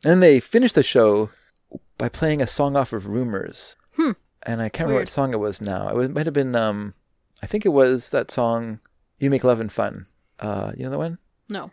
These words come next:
Speaker 1: Uh, you, if I played it for you, you'd know it.
Speaker 2: I probably would, yeah.
Speaker 1: Yeah.
Speaker 2: I don't, I don't know, I don't know Fleetwood Mac very well,
Speaker 1: Hmm.
Speaker 2: but
Speaker 1: Uh, if I played it for you, you'd know it. But, uh, yeah, so, it, the drummer sang it as well. Just to,
Speaker 2: Okay.
Speaker 1: just to add to the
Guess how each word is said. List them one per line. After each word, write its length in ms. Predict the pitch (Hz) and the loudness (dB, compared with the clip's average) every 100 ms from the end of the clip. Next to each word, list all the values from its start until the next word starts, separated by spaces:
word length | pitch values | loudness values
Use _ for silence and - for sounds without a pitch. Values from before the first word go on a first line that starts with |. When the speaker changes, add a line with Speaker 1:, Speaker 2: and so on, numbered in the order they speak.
| _ _ _ | _ _ _
Speaker 1:
Uh, 40 | - | -14
you, 180 | 117 110 | -12 -8
if 140 | 113 | 2
I 60 | 143 | 2
played 160 | 120 127 | 4 2
it 20 | |
for 120 | 110 | 2
you, 100 | 110 | -2
you'd 120 | 104 | -2
know 60 | - | -6
it. 80 | - | 0
Speaker 2:
I 80 | 262 | 2
probably 340 | 277 254 196 | 2 2 0
would, 220 | 170 156 | -8 -14
yeah. 160 | - - | -16 -14
Speaker 1:
Yeah. 60 | 196 | -4
Speaker 2:
I 60 | |
don't, 240 | 226 269 254 | 0 0 0
I 100 | 247 | -2
don't 140 | 269 | -2
know, 320 | 254 240 196 - _ _ _ - | -2 -4 -6 -12 _ _ _ 0
I 60 | |
don't 120 | 269 | 2
know 120 | 302 285 | 2 0
Fleetwood 300 | 226 202 180 | -4 -8 -6
Mac 220 | 165 - | -8 -8
very 140 | - | -18
well, 140 | - 120 | -8 -6
Speaker 1:
Hmm. 120 | 110 | -6
Speaker 2:
but 160 | - - _ _ _ | -8 -16 _ _ _
Speaker 1:
Uh, 80 | 110 | -4
if 120 | 104 131 | -2 0
I 60 | |
played 140 | 127 110 | 2 2
it 40 | |
for 100 | 104 | 0
you, 40 | 104 | -8
you'd 80 | |
know 100 | 98 | -8
it. 80 | - | -8
But, 260 | - - - | -10 -6 4
uh, 160 | 123 | 6
yeah, 340 | 113 127 117 110 | 8 8 6 4
so, 160 | - - | -2 -4
it, 140 | 147 131 | -2 0
the 100 | 131 | 4
drummer 260 | 151 143 | 4 4
sang 260 | 113 107 95 | 2 -2 -2
it 180 | 101 - _ | -10 -16 _
as 120 | - | -6
well. 300 | 104 90 - _ _ | -2 -2 -4 _ _
Just 120 | 120 - | -10 -2
to, 100 | 208 | -2
Speaker 2:
Okay. 240 | 226 196 214 | -2 -6 -8
Speaker 1:
just 120 | - - | -6 0
to 80 | |
add 200 | 104 110 | 2 2
to 100 | - | 0
the 280 | 110 98 101 | -6 -4 -6